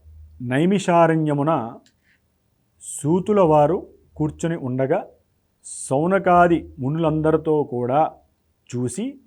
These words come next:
ఈ విధముగా అన్నారట, ఓ మునివర్యులారా, భూలోకంలో స్త్రీలకు సర్వ సౌభాగ్యములు కలిగేటటువంటి వ్రతాలలోనే రాజసమైనటువంటి వ్రతరాజంబును పరమేశ్వరుడు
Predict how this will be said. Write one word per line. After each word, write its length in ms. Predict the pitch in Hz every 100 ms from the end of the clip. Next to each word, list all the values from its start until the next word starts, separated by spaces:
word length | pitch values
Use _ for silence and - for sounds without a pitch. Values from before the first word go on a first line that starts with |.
| _ 160
ఈ 100 | 151
విధముగా 520 | 131 147 139 180 240
అన్నారట, 500 | 127 131 131 117 117 - _ _ 143
ఓ 140 | 156
మునివర్యులారా, 840 | 127 151 185 156 151 139 127 131 - _ _ _ -
భూలోకంలో 1000 | 110 156 214 208 190 160 139 175 113 107 - _ _ _ _
స్త్రీలకు 880 | - - - 165 202 190 190 120 131 - _
సర్వ 380 | - 131 135 180
సౌభాగ్యములు 1200 | 180 147 160 107 165 170 156 160 160 160 170 170 - - -
కలిగేటటువంటి 1000 | 127 143 156 156 139 135 135 131 214 - _ _ _ _ -
వ్రతాలలోనే 1200 | 101 120 - 160 170 180 180 175 175 175 220 247 -
రాజసమైనటువంటి 1500 | 110 120 139 170 180 180 170 160 151 151 151 143 190 277 311 _
వ్రతరాజంబును 1300 | 110 127 123 185 147 143 151 170 175 170 175 139 123 202 _ _ _ _ _ _ _
పరమేశ్వరుడు 880 | 131 151 196 185 - 165 147 151 277